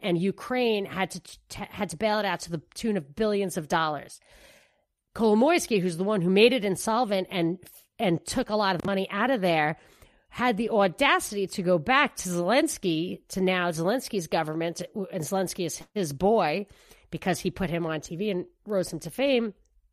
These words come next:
He's going back to that government, and he's saying, "I want the bank back. I want, now that it's solvent, it's my bank, and you took it illegally." Well, back in, like, May or June, the Ukrainian courts started agreeing with that,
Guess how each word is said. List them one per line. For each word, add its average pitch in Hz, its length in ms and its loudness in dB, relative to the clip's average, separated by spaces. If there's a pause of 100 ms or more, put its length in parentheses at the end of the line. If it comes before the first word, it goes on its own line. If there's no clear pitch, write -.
(480)
He's 214 180 0
going 240 240 2
back 202 220 -2
to 190 100 -8
that 240 180 0
government, 220 300 -2
and 202 80 -2
he's 240 140 -2
saying, 196 340 -2 (540)
"I 247 160 6
want 254 300 4
the 220 80 2
bank 214 360 2
back. 165 380 -2 (240)
I 254 160 6
want, 254 240 2
now 226 140 4
that 254 100 2
it's - 160 -2
solvent, 233 480 0
it's 226 180 -4
my 226 200 0
bank, 226 280 -2
and 190 140 0
you 208 80 -2
took - 180 -6
it 190 80 -4
illegally." 202 400 -2
Well, 196 180 0
back 240 320 0
in, 262 140 0
like, 175 220 -4
May 220 240 0
or 190 80 -2
June, 180 560 2 (1080)
the 220 120 4
Ukrainian 240 640 4
courts 294 560 0
started 226 580 -2
agreeing 233 560 0
with 175 200 -4
that, 147 280 -6